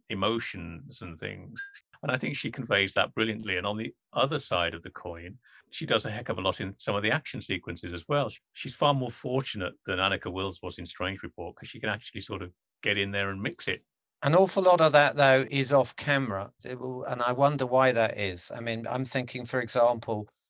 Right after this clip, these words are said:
Speaker 2: probably one of the best female baddies in the whole run is Fiona Lewis's Lisa Crane.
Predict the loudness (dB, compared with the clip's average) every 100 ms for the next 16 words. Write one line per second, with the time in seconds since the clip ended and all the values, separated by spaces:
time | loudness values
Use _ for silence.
0 | _ _ 2 4 4 0 0 -2 -2 2
1 | 2 2 -4 _ -20 _ -6 0 0 2
2 | 2 4 4 4 0 -2 -4 -2 0 0
3 | 2 0 0 -4 -8 -4 0 2 0 -2
4 | -2 0 -2 -2 -4 -6 -4 -4 -4 0
5 | 2 2 -2